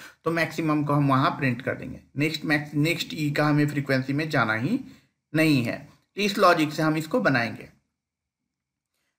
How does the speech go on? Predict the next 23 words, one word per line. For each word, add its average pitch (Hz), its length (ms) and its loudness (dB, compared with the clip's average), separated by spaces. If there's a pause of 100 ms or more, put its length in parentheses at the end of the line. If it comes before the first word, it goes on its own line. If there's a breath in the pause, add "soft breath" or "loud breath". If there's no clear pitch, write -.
(100)
अब 196 180 2
क्या 185 120 6
करते 175 260 2
हैं, 175 80 4
हम 190 140 0
इंटीजर 143 640 2 (120)
I 135 340 4
और 127 220 2
J 139 180 0
दे 131 140 -2
देते 127 240 -2
हैं 135 220 0
for 117 200 2
loop 131 260 -6
के 139 80 -4
लिए, 185 220 -2 (380 loud breath)
और 120 140 2
एक - 280 -4 (2250)
for - 320 -2
loop 151 180 0
लगाते 127 340 2
हैं 156 100 0
for 131 360 2